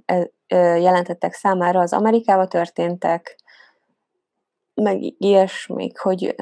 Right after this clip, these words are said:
neki ez megtetszett, és akkor úgy gondolta, hogy miért ne. A férfit elmeszakértők is megvizsgálták, és személyiségzavart állapítottak meg nála, de el-, ö, elfogását követően beismerte a szándékát magától, tehát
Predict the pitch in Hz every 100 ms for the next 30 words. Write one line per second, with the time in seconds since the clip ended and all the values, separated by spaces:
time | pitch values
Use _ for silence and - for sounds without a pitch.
0 | 190 _ - 196 196 190 190 185 - 180
1 | - 180 180 180 180 180 180 175 175 170
2 | 170 175 - 180 180 180 180 _ _ _
3 | _ _ _ _ _ - 196 180 - 190
4 | 175 175 170 - _ _ _ _ _ _
5 | _ _ _ _ _ - - - _ -
6 | 220 262 233 226 - 208 220 - 196 202
7 | 196 190 180 175 175 175 175 - 277 254
8 | 233 214 185 180 180 180 180 180 - 202
9 | 180 170 - 165 170 165 156 165 165 165
10 | 165 160 160 170 - 165 156 180 220 208
11 | 208 - - - - _ 196 185 220 220
12 | - 185 190 185 208 208 180 180 - 180
13 | 180 - 175 175 175 175 175 165 - 165
14 | 165 - 170 - 165 160 160 165 - -
15 | 170 175 180 175 170 175 180 175 190 -
16 | -